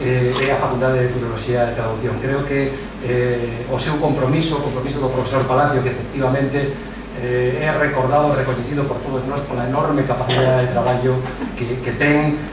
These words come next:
eh, pola admiración, efectivamente, que os seus estudantes sinten por él e así se expresa. E para min é moi importante, eh, o seu papel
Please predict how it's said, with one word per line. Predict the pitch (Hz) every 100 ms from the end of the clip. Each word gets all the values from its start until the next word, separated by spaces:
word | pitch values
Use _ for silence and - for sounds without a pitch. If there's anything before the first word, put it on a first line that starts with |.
| -
eh, | 131 127 131 127 123 120 123 123 123 120 123 - 143
pola | 139 127
admiración, | 127 123 156 165 156
efectivamente, | 123 - - 139 135 139 131
que | -
os | -
seus | -
estudantes | 135 127 131 127 127 127 131 123
sinten | - 165 160 - 113 113
por | 117 127
él | 143 131 113
e | 107
así | - 131 123 - - -
se | - 131 127 120 123
expresa. | - - 139 - 147 143 143 - -
E | 123
para | 127 135
min | 165
é | 160
moi | 165 165
importante, | 151 135 151 151 151 151 - - - - 131
eh, | 127 127 131
o | -
seu | - 165
papel | - - 185 - -